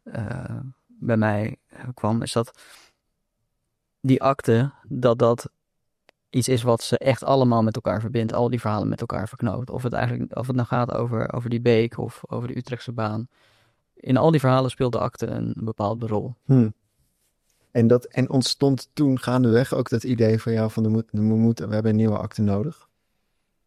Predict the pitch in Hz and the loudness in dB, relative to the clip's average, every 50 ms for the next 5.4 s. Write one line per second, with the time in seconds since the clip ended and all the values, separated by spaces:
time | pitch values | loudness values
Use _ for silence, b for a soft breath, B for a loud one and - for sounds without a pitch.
0 | _ _ _ _ _ _ _ _ _ _ _ _ _ - 135 131 127 107 131 147 | _ _ _ _ _ _ _ _ _ _ _ _ _ 0 2 2 2 4 4 4
1 | 160 160 131 117 127 120 120 117 - - - 127 117 110 120 131 - 113 - - | 4 4 4 4 4 4 2 2 0 0 2 4 6 6 4 2 0 -2 -4 -4
2 | 117 - - - 120 117 117 120 117 110 117 120 120 123 120 113 113 110 110 110 | -8 -8 -8 -6 -4 -4 -2 -2 -4 -4 -4 -2 -2 -2 -2 0 0 2 2 2
3 | 110 113 - _ _ _ - - 127 127 117 127 117 - 113 113 113 107 117 120 | 0 -2 -4 _ _ _ -6 -4 -2 -2 -2 -4 -4 -2 -2 -2 0 0 -2 -2
4 | - - 135 131 - - - 131 113 113 139 151 - - - - 120 - 107 107 | -4 -4 -8 -8 -6 -4 -2 0 2 2 0 0 -4 -8 -8 -8 -8 -6 -8 -10
5 | - - - 110 110 110 107 107 | -10 -8 -6 -4 -4 -4 -4 -6